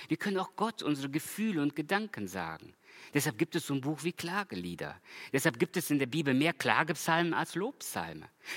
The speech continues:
Das Schöne ist, dass die meisten Klagepsalmen mit einem Lob enden. Weil wenn man Gott sein ganzes Leid erst geklagt hat, dann ist man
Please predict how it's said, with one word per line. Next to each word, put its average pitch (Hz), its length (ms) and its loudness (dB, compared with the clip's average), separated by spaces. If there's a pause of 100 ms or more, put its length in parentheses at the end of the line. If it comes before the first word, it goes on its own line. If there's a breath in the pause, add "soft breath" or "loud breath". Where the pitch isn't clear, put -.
Das 110 140 0
Schöne 240 340 2
ist, 123 160 -2
dass 139 100 -4
die 147 100 2
meisten 185 360 0
Klagepsalmen 165 760 0
mit 160 120 0
einem 151 180 2
Lob 208 320 2
enden. 147 500 -2 (240 loud breath)
Weil 151 140 2
wenn 208 120 4
man 190 140 2
Gott 220 200 0
sein 196 120 2
ganzes 220 380 -2
Leid 190 280 2
erst 147 220 -2
geklagt 165 640 -2
hat, 107 140 -2 (380 loud breath)
dann 127 120 0
ist - 200 -4
man 123 120 0